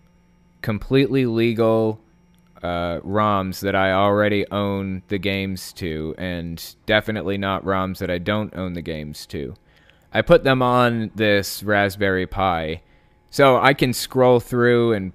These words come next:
and pick out the game I wanna play, and it's just super convenient. I've got U S B controllers. I've got U S B Nintendo sixty-four controllers and, um,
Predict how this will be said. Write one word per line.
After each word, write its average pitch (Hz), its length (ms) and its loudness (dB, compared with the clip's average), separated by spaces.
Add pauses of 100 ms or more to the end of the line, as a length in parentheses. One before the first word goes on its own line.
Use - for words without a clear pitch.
and 95 300 -8
pick 123 240 0
out 120 200 4
the 107 80 -4
game 110 280 0
I 104 80 2
wanna 104 240 -2
play, 107 720 0
and 82 680 -10 (480)
it's 120 220 -4
just 143 220 2
super 131 300 0
convenient. 101 540 -2
I've 92 120 -4
got 107 300 4
U 123 260 4
S 117 200 0
B 104 640 -2
controllers. 95 800 -4
I've 101 140 -4
got 98 280 -2
U 113 200 0
S 107 180 0
B 101 540 -2 (540)
Nintendo 110 460 0
sixty-four 120 520 -2
controllers 110 800 -2
and, 92 400 -6 (800)
um, 78 540 -6